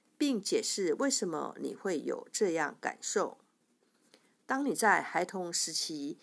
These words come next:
关于金钱，你学到了什么呢？你的父母是在什么样的时代之下成长的呢？他们对金钱的想法是什么呢？在你的家庭里是如何理财的呢？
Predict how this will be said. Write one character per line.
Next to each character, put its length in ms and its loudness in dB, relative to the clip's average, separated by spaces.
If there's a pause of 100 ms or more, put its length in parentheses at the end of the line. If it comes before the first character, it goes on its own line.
(280)
关 220 2
于 160 0
金 260 0
钱， 480 4
你 240 -2
学 300 0
到 220 2
了 180 -2
什 240 0
么 140 -6
呢？ 340 -2 (540)
你 120 0
的 240 2
父 180 0
母 400 0
是 200 -2
在 240 2
什 200 -2
么 100 -4
样 200 0
的 260 -2
时 240 0
代 280 2
之 180 -4
下 340 4
成 380 -4
长 260 -4
的 120 -4
呢？ 320 0 (800)
他 160 2
们 140 2
对 260 4
金 240 0
钱 180 0
的 240 -2
想 280 -4
法 320 -4
是 280 -4
什 220 -2
么 140 -8
呢？ 300 -2 (1300)
在 200 2
你 140 2
的 240 4
家 240 4
庭 240 2
里 220 2
是 420 2
如 180 4
何 360 0
理 240 -2
财 340 0
的 140 -4
呢？ 280 0